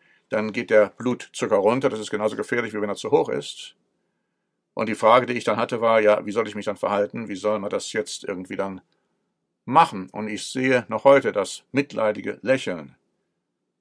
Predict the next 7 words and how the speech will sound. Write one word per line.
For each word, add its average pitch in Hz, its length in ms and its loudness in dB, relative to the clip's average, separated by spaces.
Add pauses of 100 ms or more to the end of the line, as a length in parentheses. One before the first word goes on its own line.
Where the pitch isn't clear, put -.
(480)
der 113 100 -6
Ärztin, 98 540 -2
als - 180 -12
ich 92 60 -14
diese 101 180 -12
Frage 123 360 2
stellte. - 500 -8